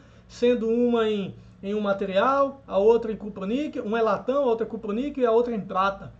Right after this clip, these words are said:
Muito bacana. O Brasil devia se inspirar nesses países aí. Quanta moeda fal bonita, né, que, que o Egito cunhou. Então fica aí o conhecimento pra todos vocês. Eu nem vou estender muito o vídeo, tá certo? Espero que vocês tenham gostado do vídeo. Se inscrevam no canal, vamos rumo aos dez mil.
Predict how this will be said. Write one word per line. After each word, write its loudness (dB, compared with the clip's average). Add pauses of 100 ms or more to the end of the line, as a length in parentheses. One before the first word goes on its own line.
(180)
Muito -4
bacana. -6 (200)
O -8
Brasil 0
devia -2
se -10
inspirar -4
nesses -12
países -8
aí. -10 (280)
Quanta -2
moeda 2
fal -4
bonita, -6
né, -2
que, -8 (280)
que -12
o -4
Egito -8
cunhou. -2 (300)
Então -6
fica 0
aí 6
o -4
conhecimento -2
pra -6
todos 0
vocês. -2
Eu 0
nem -2
vou -2
estender 0
muito -4
o -8
vídeo, -4
tá -10
certo? -4 (480)
Espero 0
que -10
vocês -2
tenham 0
gostado -2
do -8
vídeo. -4
Se -8
inscrevam 6
no 0
canal, 2
vamos 0
rumo 0
aos 0
dez 0
mil. 0